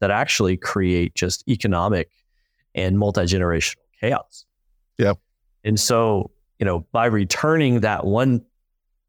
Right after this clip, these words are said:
Speaker 1: kind of smaller but foundational piece, which is, yeah, you're scared to offer, like, a community college class because you don't feel like you're competent.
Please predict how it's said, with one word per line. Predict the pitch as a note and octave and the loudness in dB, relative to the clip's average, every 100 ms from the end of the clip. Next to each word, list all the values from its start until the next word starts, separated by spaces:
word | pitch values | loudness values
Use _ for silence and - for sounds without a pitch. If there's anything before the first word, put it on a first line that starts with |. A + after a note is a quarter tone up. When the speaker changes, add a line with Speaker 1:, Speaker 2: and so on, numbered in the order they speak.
| _ - | _ -6
Speaker 1:
kind | G2+ | -4
of | D#2 | -2
smaller | - - A#2 D#3+ C3+ F#2 G2 A#2 _ _ - | -2 0 2 2 2 2 0 -4 _ _ -4
but | G#2+ F#2+ - | -2 -2 -2
foundational | A2+ G2+ A2 C#3 - A#2+ G2 | 0 2 2 0 0 0 -2
piece, | - E2 F#2+ - - - _ _ | -2 -2 -2 -2 -6 -8 _ _
which | G#2 G2 - | -4 -2 0
is, | G#2 G#2 F#2 - _ _ _ _ - | 0 0 -2 -6 _ _ _ _ -2
yeah, | C#3+ | 0
you're | F3+ F3+ | 2 2
scared | F#3+ - D3 F3 F#3+ | 0 0 0 2 0
to | - | 0
offer, | A#2 C3+ - D3+ D#3 | -2 -2 -2 0 0
like, | B2+ A2 | 0 -2
a | G2+ | -4
community | - F#2+ A2+ C3 | -2 0 0 0
college | - C3+ C#3 C3+ | 0 0 0 -2
class | - B2+ D3+ - - | -4 -2 -2 -2 -4
because | - D#2+ F#2 | -6 -2 0
you | G#2 | 2
don't | A#2 - | 0 0
feel | A#2+ | 0
like | G#2+ G#2 - | 0 0 -2
you're | F#2+ | -4
competent. | - G2 C3 - C#3 | -2 -2 -2 -2 -2